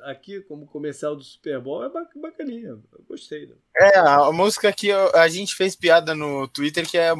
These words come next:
Speaker 2: ele vai ficar tocando essa música em repeat, sabe?
Speaker 1: <laughs>
Speaker 2: Mas ele tem outras conhecidas, depois eu, me mandaram umas músicas, eu não sabia, só que era dele. E acho que ele fez música pro filme do Pantera Negra também, um negócio assim, então
Speaker 1: E vai ter convidados também, não vai ser só ele, vão ter,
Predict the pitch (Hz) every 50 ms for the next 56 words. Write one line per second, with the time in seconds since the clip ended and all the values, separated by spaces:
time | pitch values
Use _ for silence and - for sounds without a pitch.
0 | 151 147 156 156 151 147 160 160 - - 180 170 - 180 165 - 170 170 170 -
1 | - 170 165 151 156 165 - - 180 170 165 165 165 165 160 156 147 135 - -
2 | - - _ - 139 147 151 147 147 147 139 _ - 170 175 156 - - - -
3 | 143 143 147 139 135 123 - _ _ - - 185 - _ - - 139 _ _ -
4 | 135 - 131 - 165 165 196 220 214 - 226 214 214 214 208 208 196 - - 208
5 | 202 180 - 190 180 165 170 151 165 147 - 165 170 170 170 175 160 151 147 156
6 | 160 151 - - - 151 156 151 147 147 151 156 151 151 151 151 147 135 143 156
7 | 156 - - 170 170 170 170 175 - - 180 156 147 151 147 143 - - 135 131
8 | - - 147 151 170 160 147 143 143 139 131 123 110 104 113 110 117 123 - -
9 | 165 147 147 - 156 147 143 151 147 - - 156 - - 143 - - 147 143 147
10 | 139 139 - 151 143 - 147 147 143 123 104 101 110 135 139 123 104 - - 107
11 | 101 110 120 123 110 107 104 117 117 - - - - 117 127 127 - 113 117 233
12 | 214 269 262 254 - 277 269 - 349 302 269 226 196 151 165 160 170 175 156 127
13 | - - - 135 120 117 117 120 120 113 110 117 127 139 139 - 180 165 - -
14 | 147 123 110 98 98 101 120 120 120 - - 147 135 123 113